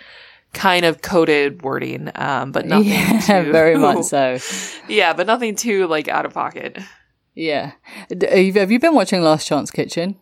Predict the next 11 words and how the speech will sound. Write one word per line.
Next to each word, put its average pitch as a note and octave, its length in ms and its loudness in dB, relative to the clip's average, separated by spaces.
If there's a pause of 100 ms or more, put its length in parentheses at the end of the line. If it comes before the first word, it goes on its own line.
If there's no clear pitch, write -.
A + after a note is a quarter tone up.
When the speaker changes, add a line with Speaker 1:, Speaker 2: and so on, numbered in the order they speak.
(140)
Speaker 1:
Yeah, C4 180 0
I E4 100 2
have. D4+ 380 0
This B3+ 160 -8
is F4 80 -4
actually F4+ 280 0
the F#3+ 100 0
first A3 400 -2
year G3+ 360 2
that F3 180 2
I E3+ 600 2